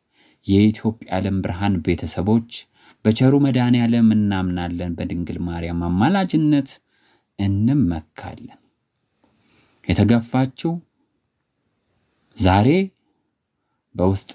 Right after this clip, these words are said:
ጠላት የተወጋችው የፈረሰችው የወንበዴዎች ዋሻ የሆነችው ሸቃጮች፣ ነጋዴዎች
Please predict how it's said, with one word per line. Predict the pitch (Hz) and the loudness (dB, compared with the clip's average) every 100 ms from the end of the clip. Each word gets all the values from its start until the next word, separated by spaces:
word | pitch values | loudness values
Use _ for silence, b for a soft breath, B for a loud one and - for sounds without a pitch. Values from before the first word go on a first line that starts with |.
| - | -10
ጠላት | - 85 87 - - - - _ | -4 -2 0 -2 -8 -10 -16 _
የተወጋችው | - 82 85 85 82 - 85 - 104 101 - _ _ _ _ _ _ _ _ _ - | -16 -6 -2 -2 -4 -4 -4 -2 -2 -2 -6 _ _ _ _ _ _ _ _ _ -4
የፈረሰችው | 92 110 113 110 120 113 - 131 131 - _ _ _ _ _ - | 0 2 2 0 -2 -6 -2 -2 -2 -8 _ _ _ _ _ -2
የወንበዴዎች | 95 98 92 92 90 87 - - | 2 2 0 -2 -2 -4 -10 -6
ዋሻ | 90 87 - - 90 95 | -4 -4 -8 -4 -4 -2
የሆነችው | 92 87 85 82 - - 104 - _ _ _ _ _ _ _ _ _ _ _ _ _ _ _ _ _ _ _ _ | -4 -4 -6 -6 -8 -8 -8 -12 _ _ _ _ _ _ _ _ _ _ _ _ _ _ _ _ _ _ _ _
ሸቃጮች፣ | - 117 113 - 101 - 120 113 - - _ _ 90 | 0 0 0 -4 -4 -2 -4 -6 -10 -14 _ _ -2
ነጋዴዎች | 98 95 - 101 98 98 117 117 | 0 0 -2 0 2 2 0 0